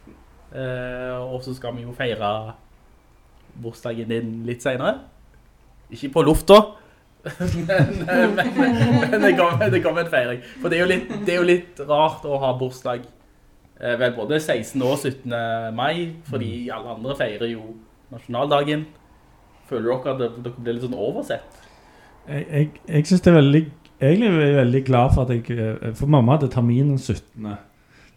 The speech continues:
Speaker 2: Så jeg er veldig glad for at jeg er født den sekstende, for det er fotballens nasjonaldag.
Speaker 1: Ja.
Speaker 2: Sånn, så,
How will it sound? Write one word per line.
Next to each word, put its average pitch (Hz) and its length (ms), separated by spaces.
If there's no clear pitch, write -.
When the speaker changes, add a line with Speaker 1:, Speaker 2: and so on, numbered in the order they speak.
Speaker 2:
Så 117 260
jeg 120 100
er 120 40
veldig 113 180
glad 120 160
for 127 80
at 117 60
jeg 107 40
er 117 100
født - 100
den 117 80
sekstende, 110 420
for 120 60
det 127 120
er 135 100
fotballens 139 580
nasjonaldag. 101 760
Speaker 1:
Ja. 156 300
Speaker 2:
Sånn, 117 120
så, 123 160